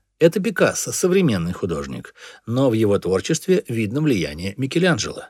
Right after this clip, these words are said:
Видите ступни и пальцы ног, мускулистые руки,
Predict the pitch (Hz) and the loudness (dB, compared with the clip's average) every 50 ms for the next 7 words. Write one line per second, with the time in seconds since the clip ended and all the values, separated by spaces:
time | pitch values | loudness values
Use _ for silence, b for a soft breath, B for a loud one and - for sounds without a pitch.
0 | _ _ _ _ _ _ _ _ _ _ - 127 165 226 208 196 160 139 123 - | _ _ _ _ _ _ _ _ _ _ -4 -2 -2 0 0 0 0 -2 -2 0
1 | - 135 131 - 170 185 190 - - 131 - - 120 107 104 - - 143 123 87 | -2 -4 0 0 0 0 0 0 -4 -2 0 2 0 0 0 -2 -2 -2 -2 -2
2 | - _ - - - _ _ _ _ _ - 123 110 - - 127 139 131 - - | -6 _ -16 -18 -18 _ _ _ _ _ -4 -4 -2 0 0 0 0 0 0 -2
3 | 98 85 85 90 - - - 85 | -2 -2 -2 -6 -8 -10 -14 -14